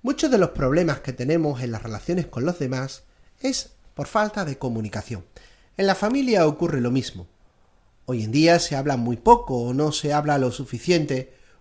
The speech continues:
como para poder decir que existe una verdadera comunicación entre padres, hijos y esposos entre sí.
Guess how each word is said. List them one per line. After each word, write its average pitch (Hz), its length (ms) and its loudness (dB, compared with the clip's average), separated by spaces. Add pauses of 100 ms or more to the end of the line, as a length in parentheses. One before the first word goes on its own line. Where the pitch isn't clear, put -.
como 160 280 2
para 151 360 0
poder 143 260 0
decir 202 420 -2
que 117 120 -4
existe 160 680 -4
una 143 280 -2
verdadera 143 580 -4
comunicación 139 880 -4
entre 113 340 -10
padres, 165 720 -4
hijos 175 540 -6 (320)
y 151 80 0
esposos 147 480 -2
entre 101 220 -12
sí. - 200 -12